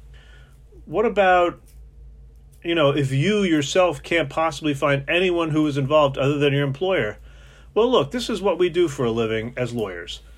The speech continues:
We find ways for you to be fully compensated or to collect money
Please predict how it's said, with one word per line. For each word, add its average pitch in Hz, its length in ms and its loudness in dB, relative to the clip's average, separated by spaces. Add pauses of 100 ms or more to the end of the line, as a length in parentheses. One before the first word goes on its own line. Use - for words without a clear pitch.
(200)
We 139 160 0
find 151 580 0 (1700)
ways 151 500 0
for 143 340 0
you 147 320 2
to 131 640 -2 (420)
be 143 120 2
fully 147 300 0
compensated 117 840 -4
or 143 100 0
to 151 80 0
collect 147 400 0
money 110 380 -2